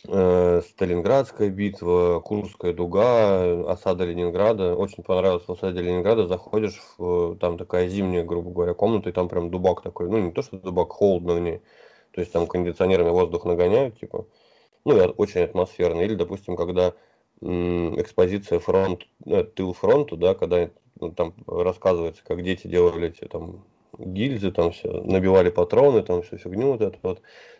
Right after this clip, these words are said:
Стоят станки и прям пахнет таким горелым дизелем, то есть, ну, прям очень, очень там, как это, семь дэ.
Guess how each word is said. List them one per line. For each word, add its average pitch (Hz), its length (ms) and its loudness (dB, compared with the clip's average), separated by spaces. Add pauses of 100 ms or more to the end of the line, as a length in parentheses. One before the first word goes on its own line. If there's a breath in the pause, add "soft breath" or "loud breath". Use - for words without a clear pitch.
Стоят 101 380 2
станки 101 480 0
и - 20 -2
прям 92 340 0
пахнет 92 380 -4
таким 90 300 -4
горелым 90 440 0
дизелем, 87 480 -6
то - 120 -14
есть, - 140 -12
ну, 90 120 -6
прям - 220 -4 (180)
очень, - 500 0
очень 87 380 0
там, 85 420 -2 (280)
как - 160 -4
это, - 360 -8
семь 95 340 -2
дэ. 123 140 2